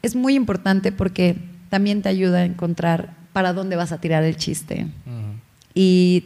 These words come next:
Speaker 1: de qué manera, imagínate algo tan liviano como podrían decirlo sobre la comedia. A mí me enseñó el punto de privilegio que tengo por ser una mujer blanca. ¿Y para dónde quiero tirar mi piedra?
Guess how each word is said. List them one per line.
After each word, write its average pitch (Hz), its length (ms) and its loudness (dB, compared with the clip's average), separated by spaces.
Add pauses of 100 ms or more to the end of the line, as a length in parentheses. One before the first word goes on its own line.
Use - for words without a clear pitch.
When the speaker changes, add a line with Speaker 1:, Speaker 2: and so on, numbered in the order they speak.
Speaker 1:
de 175 140 0
qué 196 120 -2
manera, 196 440 0
imagínate 190 480 -2
algo 196 180 0
tan 196 220 -2
liviano 185 400 -4
como 175 220 2
podrían 170 360 2
decirlo 170 540 -2
sobre 170 280 -2
la 165 140 -2
comedia. 170 500 -2 (360)
A 175 100 -2
mí 185 140 4
me 190 120 2
enseñó 196 540 0
el 185 100 -2
punto 185 280 2
de 180 80 4
privilegio 170 520 0
que 175 80 -6
tengo 170 280 -4
por 208 160 2
ser 185 160 -2
una 180 160 2
mujer 165 280 -2
blanca. 190 420 -4 (2000)
¿Y 190 100 -2
para 170 260 -2
dónde 180 280 -2
quiero 165 220 -4
tirar 151 260 -4
mi 165 100 -2
piedra? - 400 -6